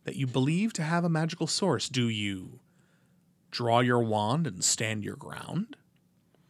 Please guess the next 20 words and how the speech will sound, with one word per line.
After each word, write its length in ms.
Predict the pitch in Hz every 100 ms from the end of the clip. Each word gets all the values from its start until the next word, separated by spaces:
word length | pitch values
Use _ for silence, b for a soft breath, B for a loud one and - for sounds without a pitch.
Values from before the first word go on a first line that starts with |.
| B B B B 156
Withdraw 680 | 156 127 - 135 147 185
into 260 | 175 170 170
the 120 | 175
shadows 680 | - 170 170 104 92 - -
to 160 | 120
await 300 | 101 120 151
developments 680 | 143 143 143 135 - - -
while 180 | 120 -
mentally 440 | 156 240 - 262
reviewing 480 | 233 165 220 170 110
the 60 |
most 220 | 95 - -
appropriate 560 | - 151 160 208 190
defensive 600 | 202 - 214 220 - 123
and 80 | 139
offensive 420 | 135 180 170 123
spells 460 | - 98 87 64 - B B B
should 380 | - - 147
trouble 320 | - - 143 139
occur. 420 | - 156 135